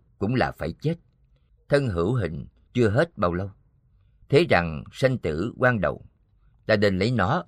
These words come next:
làm câu răng mình. Cũng có kẻ quá tin sức khỏe, tâm trẻ con, thân thể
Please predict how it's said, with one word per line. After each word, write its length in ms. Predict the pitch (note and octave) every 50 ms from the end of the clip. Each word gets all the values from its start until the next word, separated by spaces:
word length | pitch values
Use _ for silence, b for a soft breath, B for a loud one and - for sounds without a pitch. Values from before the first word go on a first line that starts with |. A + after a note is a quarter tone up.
| _ _ -
làm 320 | - F2+ F2 E2 D#2 D2
câu 420 | D2 - A2 A2 A2 G#2 F#2+ - F2+
răng 220 | G#2+ A2 G#2+ F2
mình. 120 | C#2+ C2 A#1 - _ _ _ _ _ _ _ _ _ _ _ _ _ _ _ _ _ _ _ _ _ _ _ _
Cũng 300 | - A2+ G#2+ B2 C#3+ C#3
có 140 | - F#3 F#3
kẻ 420 | - - G2+ F#2 E2 E2 G2 B2+ B2+ _ - A#2
quá 160 | B2+ C#3 E3+ E3+ -
tin 260 | B2+ A#2 A#2 A2 G#2
sức 220 | - - F#3+ F3+ _
khỏe, 380 | - A#2 F#2 C#2+ C2+ D#2+ G2+ A2+ _ _ _ _ _ _ _ _ _ _ -
tâm 280 | A#2+ A#2 A#2 A2+ A2 - -
trẻ 120 | G2+ A#2 - -
con, 280 | A#2+ G#2+ G#2+ G2 F#2 - _ _ _ _ -
thân 160 | - B2 A2+
thể 360 | - E2+ D2+ D2 D#2+ G2 -